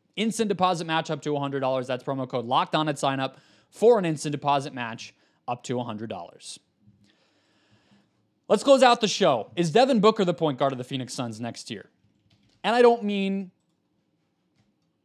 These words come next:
that in the old-fashioned sense of the word. I don't think he's a point guard.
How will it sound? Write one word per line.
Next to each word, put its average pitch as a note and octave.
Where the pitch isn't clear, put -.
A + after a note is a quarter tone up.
that E3
in E3+
the E3+
old-fashioned D#3
sense C#3+
of C3+
the C#3
word. G#2
I D#3+
don't F3
think E3+
he's F3
a E3+
point D3+
guard. C#3+